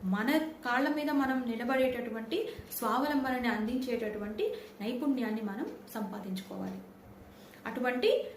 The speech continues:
నైపుణ్యాన్ని అభివృద్ధి చేసుకోవాలి అని ఈ అక్షమాల ముద్ర ఇందులో పెట్టడంలో ఉన్నటువంటి ఉద్దేశ్యం అది. దీంతో పాటుగా ఏకాగ్రతని, ధ్యానాన్ని, ప్రశాంత చిత్తాన్ని ఈ ముద్ర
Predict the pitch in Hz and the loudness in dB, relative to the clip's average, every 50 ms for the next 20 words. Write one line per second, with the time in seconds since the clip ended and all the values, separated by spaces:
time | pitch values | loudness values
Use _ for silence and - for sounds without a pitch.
0 | - - 220 226 226 233 247 233 220 220 214 233 285 285 226 196 185 233 240 247 | -8 -4 -2 -2 -2 0 0 0 0 0 0 0 0 2 0 0 0 -2 -2 -2
1 | 269 - - 220 208 208 - 220 208 202 202 196 202 202 208 247 370 466 - - | -2 -2 -2 -2 -2 -4 -4 -4 -4 -2 -2 -2 -2 -2 0 0 0 0 -2 -4
2 | 247 240 233 202 190 - - 320 330 339 330 302 269 254 254 226 214 190 233 233 | -4 -2 -2 -2 -4 -4 -2 0 2 2 2 2 2 2 0 0 -2 -2 -2 0
3 | 240 220 - - - - - - - - 214 214 240 254 254 247 240 214 196 - | 0 0 0 0 -4 -10 -14 -14 -8 -4 -2 -2 0 -2 -2 -2 -4 -4 -4 -2
4 | 254 247 254 240 233 233 220 214 208 196 190 190 196 - 330 302 233 185 190 196 | -2 -2 -2 0 0 0 0 0 -2 -4 -4 -4 -4 -2 -2 -2 -2 -2 -2 -4
5 | 190 - - 196 185 185 185 - - - - - - - - - - - - - | -4 -4 -4 -4 -4 -4 -6 -6 -10 -14 -18 -20 -20 -20 -20 -20 -20 -20 -20 -20
6 | - - - - - - - - - - - - - 208 202 - 262 262 262 262 | -18 -18 -18 -16 -18 -18 -18 -18 -14 -12 -10 -10 -8 -8 -4 -2 0 2 2 2
7 | - 240 233 240 220 208 208 254 - 403 480 - - - - 233 233 247 247 240 | 0 -2 -2 -2 -2 -4 -4 -2 0 0 0 0 0 -2 -2 0 2 2 0 0
8 | 240 226 214 214 214 208 208 214 208 208 - - - - - - 185 185 220 208 | 0 0 -2 -2 0 0 0 0 -2 -2 -6 -10 -14 -16 -12 -8 -4 0 0 2
9 | 214 220 226 220 214 208 202 202 202 196 196 - - - - - 196 190 - 254 | 2 2 0 0 0 -2 -2 -2 -2 -4 -6 -8 -12 -16 -12 -8 -4 0 2 4
10 | 262 254 262 254 254 - 202 - - 190 190 214 294 - - - - 240 226 214 | 4 4 2 0 -2 -4 -6 -4 -2 -2 0 0 0 0 -2 -2 -2 -2 0 0
11 | 202 185 - 175 175 | 0 -2 -2 -4 -4